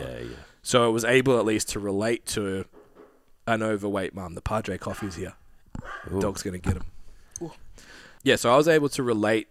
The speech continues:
Speaker 2: on a, on a at least empathetic way.
Speaker 1: Yeah.
Speaker 2: So I don't know, Monique, maybe you have a, a fat loss transformation, maybe you don't. Whatever experience you have, though, you had discomfort experienced on the way through.
Speaker 1: Yeah.
Speaker 2: So,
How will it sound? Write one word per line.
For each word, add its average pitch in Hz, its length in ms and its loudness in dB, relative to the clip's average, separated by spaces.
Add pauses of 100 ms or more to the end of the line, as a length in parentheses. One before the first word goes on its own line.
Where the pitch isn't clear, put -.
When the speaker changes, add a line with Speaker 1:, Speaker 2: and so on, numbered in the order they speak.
Speaker 2:
on 104 140 -2
a, 95 220 -2
on 101 220 -6
a 95 440 -4 (320)
at 101 80 -4
least 123 260 0
empathetic 104 680 -6
way. - 180 -16 (240)
Speaker 1:
Yeah. - 180 -6 (160)
Speaker 2:
So 95 500 -2
I 104 100 -2
don't 110 120 -2
know, 101 320 -4 (300)
Monique, 92 300 -12
maybe 107 260 -6
you 113 80 -10
have 113 180 -10
a, 104 40 -10 (340)
a 95 40 -10
fat 98 220 -6
loss 104 180 -4
transformation, 101 560 -10
maybe 95 200 -8
you 90 60 -8
don't. 90 220 -8 (500)
Whatever 139 360 8
experience 127 500 0
you 110 120 -4
have, 104 200 0
though, 98 80 -6
you 95 180 -4
had 110 260 -4
discomfort 90 600 -8
experienced 82 500 -12
on 82 80 -14
the 82 60 -16
way 73 120 -16
through. - 160 -8
Speaker 1:
Yeah. 60 80 -12 (440)
Speaker 2:
So, 85 320 -8